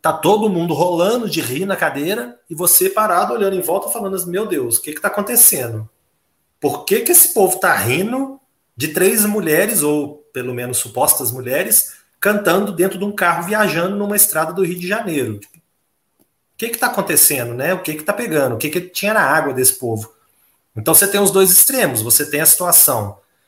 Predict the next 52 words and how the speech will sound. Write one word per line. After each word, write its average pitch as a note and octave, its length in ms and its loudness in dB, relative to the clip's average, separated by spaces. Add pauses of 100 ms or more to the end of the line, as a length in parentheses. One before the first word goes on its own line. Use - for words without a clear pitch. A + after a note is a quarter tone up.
(200)
em A#2 80 -4
que A#2 80 -6
você C3+ 320 4
ri C3+ 380 0
de D3+ 140 -4
um, C3+ 220 -6
de A#2 120 -6
uma C3 100 0
situação, C3 600 2
mas C3 180 2
o C#3 40 -6
pessoal D3+ 400 2
tá D#3+ 120 4
rindo D#3 380 -2
tanto E3 280 -2
que D3+ 320 -10 (160)
te - 120 -6
leva, C3 440 2
né? D#3 200 -2
E D3+ 40 0
você B2+ 320 0
ri A#2+ 240 -4
mais. D3+ 640 0 (680)
E B2+ 60 -6
depois, D3 280 2
se C3 60 2
você C#3 220 2
assiste D3 340 2 (120)
ao C#3 120 2
filme C#3 220 -2
sozinho C3+ 420 2
em B2+ 100 -6
casa, B2+ 300 0
você B2+ 420 -2 (380)
acha D3+ 260 2
que D3 120 -6
não C#3 140 -4
é F#3+ 80 2
tão D#3 260 -4
engraçado C3 520 0
assim. F#3 420 -2 (760)
Mas E3 160 2
tem E3+ 180 2
o G3+ 60 2
outro G3 240 4
lado, E3+ 320 2
né? C3+ 140 -6
De C3 100 -10
você C3+ 260 0
não C#3+ 220 0
achar E3 280 2
graça D#3 640 0